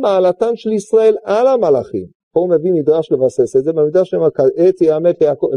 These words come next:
זה מובא ברש"י על הפרשה שם, "כעת יאמר ליעקב ולישראל מה פעל אל, ראתה עינו של בלעם", שישראל יושבים לפני הקדוש ברוך הוא כתלמיד לפני רבו, ומבררים כל פרשה ופרשה.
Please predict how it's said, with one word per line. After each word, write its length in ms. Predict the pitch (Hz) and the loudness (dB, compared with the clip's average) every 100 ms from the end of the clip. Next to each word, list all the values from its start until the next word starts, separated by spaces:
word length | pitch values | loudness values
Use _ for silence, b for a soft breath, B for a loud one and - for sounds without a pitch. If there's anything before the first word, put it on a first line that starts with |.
| 131 | 0
זה 120 | 131 | -2
מובא 260 | 147 135 156 | -6 -2 0
ברש"י 540 | 135 131 151 139 113 101 _ _ _ - | 0 0 -2 -4 -8 -10 _ _ _ -2
על 120 | 113 | -2
הפרשה 500 | 120 120 113 - 151 | 0 -2 0 0 0
שם, 220 | - 202 214 _ _ _ | 0 -4 -6 _ _ _
"כעת 340 | 147 175 208 | 0 2 2
יאמר 380 | 202 175 180 202 | 2 0 2 2
ליעקב 400 | 196 175 170 196 185 | 4 2 2 0 2
ולישראל 420 | 170 165 185 180 | 0 2 0 0
מה 160 | 175 | 0
פעל 360 | 175 151 143 135 | -2 0 0 2
אל, 300 | 147 185 196 - _ _ _ | 2 2 0 -6 _ _ _
ראתה 540 | 117 135 160 156 - 214 | 0 0 0 -2 0 0
עינו 500 | 185 165 175 185 202 | 2 0 2 0 2
של 140 | 196 | 0
בלעם", 440 | 160 165 175 165 151 | 0 0 2 0 -2
שישראל 580 | 160 151 175 175 180 | -4 -2 0 2 2
יושבים 760 | 165 160 151 - 139 151 180 165 | 2 2 2 0 2 2 0 -2
לפני 240 | 156 170 | -2 -2
הקדוש 360 | 170 156 147 127 | 0 0 -2 -2
ברוך 280 | 135 180 185 | 0 0 0
הוא 120 | 165 | -2
כתלמיד 480 | 151 - 143 175 185 | -2 0 -2 0 -2
לפני 280 | 180 175 175 | -2 -2 0
רבו, 260 | 170 143 | 0 2
ומבררים 580 | 180 180 143 139 160 185 | 0 0 0 0 0 0
כל 140 | 175 175 | -2 -2
פרשה 320 | 160 151 - | -2 -2 0
ופרשה. 640 | 180 175 151 151 170 170 | -2 0 0 0 0 -2